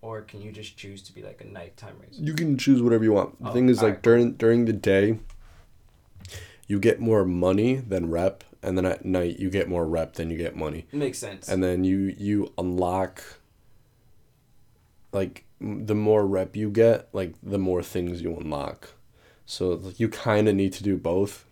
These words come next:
Speaker 2: 'cause, like, in order to buy parts, you need money,
Speaker 1: Mm-hmm.
Speaker 2: and it's a lot quicker to get money during the daytime.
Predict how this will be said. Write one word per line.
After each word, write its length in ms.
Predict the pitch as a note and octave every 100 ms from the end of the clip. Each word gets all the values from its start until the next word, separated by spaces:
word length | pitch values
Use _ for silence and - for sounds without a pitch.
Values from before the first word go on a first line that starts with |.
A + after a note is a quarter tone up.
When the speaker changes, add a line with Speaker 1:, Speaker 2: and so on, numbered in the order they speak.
| -
Speaker 2:
'cause, 160 | F#2+
like, 180 | F2+ -
in 100 | E2+
order 220 | F2+ F2
to 140 | F2+ F2
buy 240 | E2 C#2+
parts, 420 | - F#2 D#2+ C#2+
you 80 | E2
need 220 | D#2+ D2
money, 400 | D#2+ D#2+ D#2 D#2 - -
Speaker 1:
Mm-hmm. 220 | A#2 G#2+ G2+
Speaker 2:
and 100 | E2
it's 140 | D2 D#2
a 40 |
lot 240 | E2 C2+
quicker 280 | - E2 -
to 80 | D#2
get 160 | D2+ C2+
money 480 | D#2 D#2 D2+ D2+ -
during 220 | D#2+ C#2+
the 80 | D2
daytime. 540 | D2+ D2+ D#2+ D#2+ D#2+